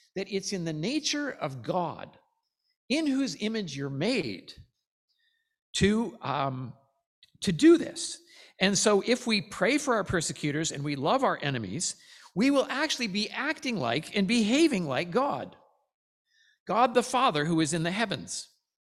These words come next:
Uh, in the earlier antithesis, we were reminded,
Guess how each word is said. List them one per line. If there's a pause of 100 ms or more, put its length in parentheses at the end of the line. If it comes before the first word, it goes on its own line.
(800)
Uh,
in
the
earlier
antithesis,
we
were
reminded,